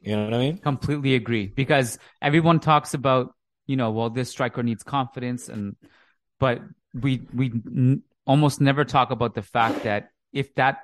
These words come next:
Speaker 2: player who doesn't have confidence misses, what that further does to the damage to the confidence level.
Speaker 1: <laughs> Exactly. Yes.
Speaker 2: Um, Kes-, interesting thing about Kessie is that he even, when, when Zlatan was on the field, Kessie was taking penalties over Zlatan.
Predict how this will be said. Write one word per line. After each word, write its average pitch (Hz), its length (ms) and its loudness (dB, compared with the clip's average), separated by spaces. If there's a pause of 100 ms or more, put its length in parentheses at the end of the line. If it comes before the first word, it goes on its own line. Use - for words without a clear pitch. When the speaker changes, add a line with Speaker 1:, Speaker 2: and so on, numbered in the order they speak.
(120)
Speaker 2:
player 135 260 0
who 120 100 -6
doesn't 123 340 0
have 120 180 -2
confidence 113 480 -4
misses, 120 460 -6
what 117 240 0
that 107 200 0 (160)
further 135 380 4
does 101 320 -2
to 117 100 -10
the 98 140 -6 (160)
damage 104 560 -4 (240)
to 113 80 -4
the 98 100 -8
confidence 95 540 -6
level. 95 200 -2
Speaker 1:
<laughs> - 40 -6
Exactly. 175 640 0 (840)
Yes. 131 320 -2
Speaker 2:
Um, 131 420 2 (140)
Kes-, 190 240 0
interesting 170 440 -2
thing 190 120 2
about 165 200 -2
Kessie 151 380 -4
is 110 120 -6
that 117 140 -2
he 127 80 -6 (120)
even, 135 380 0
when, 110 260 0 (100)
when 120 120 2
Zlatan 113 500 -2
was 110 100 -4
on 110 140 0
the 98 60 -6
field, 127 360 -8 (140)
Kessie 113 320 -8
was 101 140 -12
taking 104 300 -6
penalties - 500 -12 (240)
over 110 220 0
Zlatan. - 440 -8